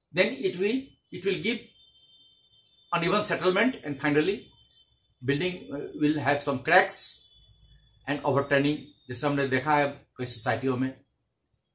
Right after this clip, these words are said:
कॉलम ओवरटर्न कर जाते हैं, बिल्डिंग क्रैक्स हो जाते हैं।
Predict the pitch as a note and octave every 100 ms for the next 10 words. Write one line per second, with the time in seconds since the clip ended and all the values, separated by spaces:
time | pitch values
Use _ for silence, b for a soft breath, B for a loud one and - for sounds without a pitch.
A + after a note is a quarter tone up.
0 | _ _ _ - _ _ _ _ - D#3
1 | D#3 D#3+ C#3+ D3+ D3+ C#3 C#3+ C3+ C3+ C#3+
2 | C#3+ C3 C3+ C3+ B2+ B2+ C#3+ B2 A#2 A#2
3 | A2+ A2+ -